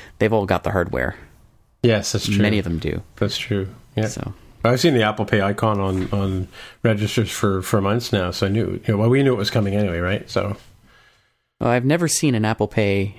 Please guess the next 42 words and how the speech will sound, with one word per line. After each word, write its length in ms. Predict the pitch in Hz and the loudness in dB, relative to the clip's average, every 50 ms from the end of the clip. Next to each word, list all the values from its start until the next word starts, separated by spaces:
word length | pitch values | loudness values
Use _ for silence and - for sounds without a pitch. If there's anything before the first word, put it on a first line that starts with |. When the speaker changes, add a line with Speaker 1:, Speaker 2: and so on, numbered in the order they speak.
| - - - - - | -18 -20 -20 -18 -14
Speaker 1:
sticker 520 | - - - 110 - 101 92 92 - - - - - | -8 -4 -4 0 0 0 0 0 -2 -8 -14 -10 -6
or 280 | - 98 92 90 90 | -2 -2 0 -2 -2
signpost 440 | 95 - - 98 98 101 120 147 190 | -4 -2 -2 0 2 2 2 2 2
Speaker 2:
Really? 140 | 226 240 247 | 2 0 -2
Speaker 1:
of 100 | - - | -2 -2
any 100 | 95 95 | 0 0
kind. 280 | 208 220 - 175 135 113 | 0 2 2 2 2 0
Speaker 2:
Hmm. 60 | 95 | 0
Speaker 1:
No. 220 | 92 98 95 90 85 - - - - - - | 0 0 0 -2 -4 -10 -16 -18 -12 -6 -4
Speaker 2:
It's, 240 | 110 107 - - | -4 -4 -2 0
uh, 120 | - 110 104 | 0 0 2
one 160 | 107 117 120 | 2 2 2
of 60 | 123 | 2
the 60 | 120 | 2
Subway 300 | 117 - 135 120 113 110 | 2 0 0 2 2 0
shops 340 | 104 - 117 101 - - - | 0 0 0 0 0 -2 0
near, 320 | 113 107 101 101 101 98 98 | 0 2 2 2 0 0 0
near 260 | 101 101 107 107 104 | 0 0 2 2 2
where 200 | 104 104 101 101 | 2 2 0 0
I 20 | |
work 260 | 98 98 104 98 92 - | 0 0 0 0 0 0
has 220 | - 104 98 92 104 | -2 -2 0 0 -2
one. 200 | 98 95 92 92 - - - - - - - _ - - _ - | -2 -2 -4 -6 -8 -14 -18 -20 -20 -20 -20 _ -20 -20 _ -2
Speaker 1:
Subway. 800 | - - - 131 135 139 131 120 104 87 92 95 101 104 - - - - - - - - - | 2 2 2 2 0 -2 0 0 0 0 -2 -4 -6 -8 -10 -14 -20 -20 -20 -20 -12 -4 -2
Speaker 2:
Yeah. 80 | 107 | 0
Speaker 1:
I 40 | 101 | 0
would 120 | 110 107 104 | 0 0 2
never 580 | 110 113 117 123 127 127 131 127 120 120 101 | 2 2 4 4 4 2 2 2 2 0 0
eat 220 | 85 - - 104 98 | 0 0 -2 -2 -2
at 140 | 90 - | -2 -4
Subway. 580 | - - - 92 87 90 - 90 85 - - - - | -4 -2 -2 -2 -2 -2 -4 -4 -4 -6 -8 -4 0
Speaker 2:
Would 160 | 113 113 110 | 0 2 2
ya? 240 | 123 139 160 170 170 160 - - - - - - - | 2 2 2 2 0 -2 -6 -14 -20 -20 -20 -8 -2
Speaker 1:
Never. 520 | - 113 113 110 101 101 95 87 95 95 - - - - - - - - _ - | 0 0 2 2 2 0 0 -2 -2 -6 -12 -18 -20 -20 -20 -20 -20 -6 _ 0
Speaker 2:
<laughs> 540 | 143 120 - - 120 - - 131 117 - - | 0 2 2 0 -2 0 0 0 0 2 2
Speaker 1:
Not 180 | 127 135 147 | 2 2 4
when 120 | 135 147 139 | 2 2 2
there's 200 | 131 127 117 - | 2 2 2 2
a 40 | |
Mister 320 | 107 104 110 123 - - 143 | 2 2 2 2 0 0 0
Sub, 360 | - - 143 135 139 139 - | 0 2 2 2 0 0 0
like, 220 | - 107 - - | -2 -2 -2 -4